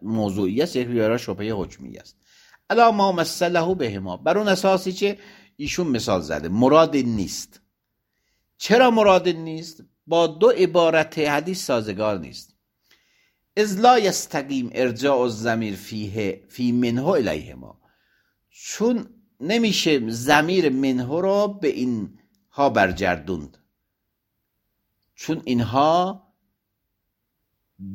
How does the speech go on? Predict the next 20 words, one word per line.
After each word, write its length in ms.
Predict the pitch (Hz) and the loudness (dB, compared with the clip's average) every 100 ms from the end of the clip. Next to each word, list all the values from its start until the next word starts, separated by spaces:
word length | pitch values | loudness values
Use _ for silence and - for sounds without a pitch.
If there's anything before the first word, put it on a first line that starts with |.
| 101 | 2
دو 140 | 151 | 4
قسم 460 | 156 151 151 135 135 | 4 2 0 -2 -2
ندارن 500 | 160 226 220 151 117 | 0 2 2 2 -2
که 160 | 110 98 | -6 -6
منه، 720 | 101 113 127 120 101 107 82 | -4 0 0 0 -2 -4 -4
حرام 640 | - 110 143 160 180 165 | -2 2 4 6 4 4
از 320 | 160 127 135 135 | 0 -2 -2 -2
اونو 480 | 165 160 165 165 - _ _ | -2 0 0 -2 -8 _ _
بدونی، 580 | 127 98 104 85 80 - _ _ _ _ _ _ _ | -2 -2 -4 -6 -8 -14 _ _ _ _ _ _ _
یعنی 280 | - 110 120 | -6 0 0
حلالم 600 | 117 117 131 151 202 220 | 0 2 4 6 4 2
داره 400 | 226 262 202 110 92 | 2 2 4 0 -2
حرامم 500 | 120 143 143 123 104 | 0 2 2 0 -2
داره، 200 | 90 87 | -4 -4
حرام 540 | - 151 185 214 220 | -6 2 6 6 4
از 160 | 165 147 | 0 0
اونو 200 | 151 143 | -2 -2
تا 220 | 143 139 | -2 -2
ندونستی 640 | 139 131 139 143 139 - 226 | -2 -4 -4 -4 -6 -4 0
حلاله. 540 | 135 104 78 67 - | 2 2 -2 -6 -18